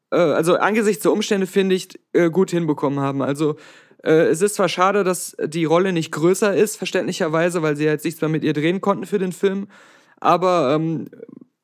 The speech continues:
hier und da kann man erkennen, dass da digital rumgedoktert wurde, aber insgesamt, finde ich, ist das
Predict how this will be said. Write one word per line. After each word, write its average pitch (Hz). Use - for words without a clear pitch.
hier 208
und 214
da 208
kann 208
man 196
erkennen, 190
dass 196
da 180
digital 170
rumgedoktert 185
wurde, 175
aber 147
insgesamt, 160
finde 165
ich, 156
ist -
das -